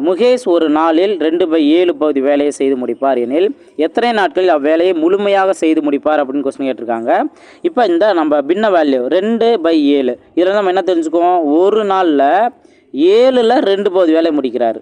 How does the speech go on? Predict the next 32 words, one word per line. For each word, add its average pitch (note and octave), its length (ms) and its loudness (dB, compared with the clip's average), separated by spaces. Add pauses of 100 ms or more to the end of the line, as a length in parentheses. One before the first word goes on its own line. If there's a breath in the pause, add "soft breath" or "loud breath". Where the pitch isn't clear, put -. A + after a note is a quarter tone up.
(120)
ஓகே, F#3 180 -2 (120)
so E3+ 100 2 (380)
ஏழுல F#3+ 280 2 (200)
ரெண்டு D#3+ 180 -2
பகுதி, D3 220 0
மொ-, C#3+ 340 -6
மொத்த A3+ 300 -2
வேலை G3 160 2 (120)
ஏழு. C#3 200 0 (640 soft breath)
இப்போ F3 120 -2 (120)
ஒரு G3+ 160 -2
நாள்ல A3+ 320 0
ரெண்டு G3+ 240 0 (140)
முடிச்சாருன்னா D3+ 520 0 (280)
ரெண்டாவது G3 460 0
நாள்ல F3+ 300 0
ரெண்டு D#3+ 200 0
முடிப்பாரு, D3 380 0 (140)
மூணாவது G3 360 0
நாள்ல F3 260 0
ரெண்டு D3 200 -2
முடிப்பாரு. C3 480 -2 (480 loud breath)
இதுலயே G#3 300 0
மொத்தத்துக்கு D#3 420 -2
ஆறு D#3+ 220 2
வந்துரும். D3+ 340 0
அப்போ D3 140 -6 (100)
மூணு G3 220 0
நாள் G3 220 0
முடிஞ்சிருச்சா, E3 440 -2 (480 soft breath)
மீதி G#3+ 140 0 (120)
ஒரே F#3 140 2